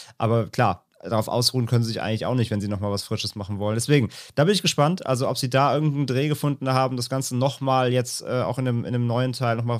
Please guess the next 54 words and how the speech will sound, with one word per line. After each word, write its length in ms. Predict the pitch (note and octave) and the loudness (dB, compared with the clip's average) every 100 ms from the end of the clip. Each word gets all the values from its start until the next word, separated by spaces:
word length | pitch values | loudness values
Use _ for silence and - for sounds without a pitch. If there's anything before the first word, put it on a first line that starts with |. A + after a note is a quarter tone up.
| - | -4
irgendwie 340 | A2+ B2 A#2+ | -6 -2 -2
f-, 200 | B2 - _ _ - | -4 -8 _ _ -18
irgendwas, 320 | G#2+ C#3+ C3+ - | -8 -2 -2 0
irgendwas 240 | C3+ A#2+ | -2 0
reinzuwerfen, 640 | A#2+ C3 B2 A#2+ B2 B2 | 0 0 0 0 0 -2
was 140 | A#2+ - | -4 0
die, 180 | A#2 A#2 | -2 -2
die 140 | - A2 | -8 -10
bisherigen 460 | A#2 - C3+ B2+ | -6 0 0 0
vier 120 | A#2+ B2 | 0 0
Teile 280 | C3 A#2+ | 2 2
noch 80 | A2+ | 2
nicht 160 | C#3 D#3 | 0 0
gemacht 320 | D#3 C#3 - | -2 -2 0
haben. 220 | C#3+ D3 - - - - | 0 -2 -6 -14 -16 -8
Das 120 | B2+ B2 | -2 0
wird 140 | C#3+ | 0
sich 120 | B2+ | 0
zeigen. 440 | - B2 C#3 E3+ - _ | 2 2 2 -2 -8 _
Aber 180 | A#2 A#2+ | 0 0
so 120 | A#2+ | 2
rein 200 | A#2 C3 | 0 0
prinzipiell, 840 | - C#3 - B2 B2 B2 B2+ C3 - - | -2 -4 -4 -2 2 2 2 -2 -10 -10
so, 260 | A#2+ A2+ | -6 -6
so 140 | A2+ A2+ | -6 -8
viel, 300 | - C3+ B2 | -4 0 0
so 140 | A#2 | 0
wenig 240 | A#2+ B2 B2 | 2 2 0
jetzt 120 | A#2+ | -2
bis 100 | B2 | -4
jetzt 180 | A#2 - | -4 -4
bekannt 340 | A#2 A#2+ A#2+ | -2 0 0
ist, 240 | A2+ A2 | -4 -6
so, 220 | - A#2 G#2+ | -6 -4 -4
ich 100 | - | -4
bin 80 | |
trotzdem 280 | C#3 D#3 D3 | -2 -2 -2
gespannt, 480 | B2 - A#2+ B2 A#2+ | -4 0 2 2 2
wie, 180 | B2 G2+ | -4 -4
wie, 100 | B2 | -2
wie 100 | B2 | 0
sie 100 | A#2+ | -2
es 100 | G#2+ | -2
machen. 320 | G2+ F#2 F#2 - | -4 -4 -8 -8
Ob 140 | A#2 | -6
sie, 300 | - A#2 A2+ | -2 -2 -2
ob 140 | - A#2 | -6 -6
sie 100 | B2 | -2
es 80 | |
schaffen, 300 | - B2 B2 | 2 2 0
noch 80 | A#2 | 0
mal 160 | A#2+ A2+ | 0 0
was 300 | G#2+ - - | 0 -4 -4
Cleveres 640 | - B2+ A#2 A2 A#2 - | 2 2 2 0 -4 -8